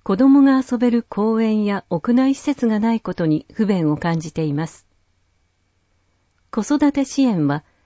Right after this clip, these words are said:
各自治体が単独で行っていることが多いですが、三陸沿岸道路も全線開通したので、市町村を超えて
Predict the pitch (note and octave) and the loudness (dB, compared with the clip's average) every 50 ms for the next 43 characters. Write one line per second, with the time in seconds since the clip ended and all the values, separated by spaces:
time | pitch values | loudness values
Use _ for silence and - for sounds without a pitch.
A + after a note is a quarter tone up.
0 | _ _ - C4 B3 - - G#3+ G3 F3 F#3+ F#3 - - - - B3+ C4 B3+ A#3+ | _ _ -4 -4 -4 -2 -4 -6 -6 -4 -6 -8 -10 -10 -10 -4 -2 0 2 2
1 | A#3 A#3 A#3 - - G#3 A3 A#3+ B3 C#4 B3+ - C#4 B3+ C4 B3+ - C4 B3+ C4 | 2 0 -2 -4 -4 -2 0 0 0 0 -2 -4 -2 0 0 -2 0 0 0 0
2 | B3+ B3+ _ - B3+ B3+ B3 B3+ B3 - B3+ - B3+ A3 F#3+ F#3+ F#3+ G3 F#3+ F#3 | 0 -2 _ -4 -2 0 0 0 -2 -4 -4 -2 -2 -2 0 -2 -2 -2 -2 -2
3 | F3 D3 E3+ F#3 - - D3+ D3 D3+ D3+ - _ _ _ _ _ _ _ _ _ | -2 -4 -4 -6 -4 -4 -2 -2 -2 -4 -6 _ _ _ _ _ _ _ _ _
4 | _ _ _ _ _ _ - B3 B3+ C#4+ C#4 C#4 C#4 C4+ - - C4 C4 C4 B3+ | _ _ _ _ _ _ -2 2 4 4 6 4 4 2 0 0 2 2 4 4
5 | B3+ B3+ B3+ B3 B3 A#3 B3 A#3+ A#3+ G#3 D#3+ D3 D3+ D3 C#3+ _ _ _ _ - | 4 4 4 2 2 0 0 -2 -2 -2 0 0 0 -2 -4 _ _ _ _ -2
6 | - A#3+ A#3+ A#3 - - F3 D#3+ D#3 D3+ - - F#3 G#3+ A3+ _ - A3 A3 A3 | 0 0 0 0 -2 -4 -4 -2 -2 -4 -4 -4 -6 -6 -6 _ -6 -6 -6 -6
7 | - - G#3+ G3+ G3 F3+ - C#3 D3+ - _ _ _ _ _ _ _ _ _ - | -6 -6 -6 -4 -4 -4 -4 -6 -8 -10 _ _ _ _ _ _ _ _ _ -20
8 | - - - D4 D4 D4+ - - G#3+ F#3+ F3 D#3 E3 F3+ - - F#3+ G3 G3 - | -16 -4 -2 -2 -2 -2 -4 -4 -4 -2 -2 -2 -4 -6 -6 -6 -6 -6 -6 -6
9 | - F#3 F3 - | -6 -6 -6 -6